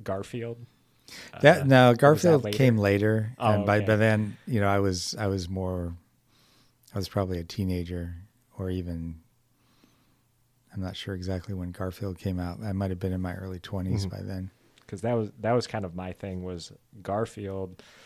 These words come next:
Speaker 1: Calvin and Hobbes,
Speaker 2: Mm-hmm.
Speaker 1: um, The Far Side. Um, those, in, with what you were saying with the,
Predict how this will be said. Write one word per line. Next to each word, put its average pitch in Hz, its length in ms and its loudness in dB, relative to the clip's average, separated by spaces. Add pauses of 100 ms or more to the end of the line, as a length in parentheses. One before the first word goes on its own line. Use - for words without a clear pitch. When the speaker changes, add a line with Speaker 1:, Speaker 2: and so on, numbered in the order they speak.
(680)
Speaker 1:
Calvin 110 360 -4
and 104 120 -4
Hobbes, 95 640 -10
Speaker 2:
Mm-hmm. 95 440 -6
Speaker 1:
um, 90 600 -10 (540)
The 113 100 -12
Far 107 300 -6
Side. 87 440 -8 (1500)
Um, 87 540 -10 (200)
those, 113 280 -2 (100)
in, 107 280 -6 (380)
with 120 360 -6
what 120 160 -4
you 113 60 -6
were 104 100 -4
saying 101 400 -6
with 92 240 -8 (100)
the, 87 420 -8